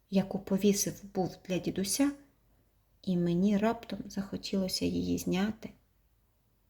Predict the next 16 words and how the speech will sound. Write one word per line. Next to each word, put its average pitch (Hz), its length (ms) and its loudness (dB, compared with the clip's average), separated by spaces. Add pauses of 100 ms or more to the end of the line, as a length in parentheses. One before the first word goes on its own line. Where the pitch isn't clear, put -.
(640)
Проте 175 320 -4
я 175 200 -4
так - 340 -12
цього 175 280 -4
і 165 80 2
не 165 140 2
зробив, 170 520 2 (1000)
і 202 80 0
вона 208 300 4
висить 214 520 -2
там 180 220 -2
ще - 200 -6
й 165 80 -2
досі. 175 640 -8 (1200)
Коли 165 300 0
корінне 160 680 4